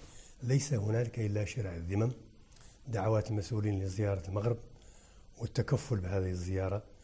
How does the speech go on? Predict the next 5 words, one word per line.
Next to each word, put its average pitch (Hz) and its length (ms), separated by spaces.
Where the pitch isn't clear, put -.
وبعض 104 680
عطل 110 300
بعض 98 240
رؤساء 101 340
الدول 101 380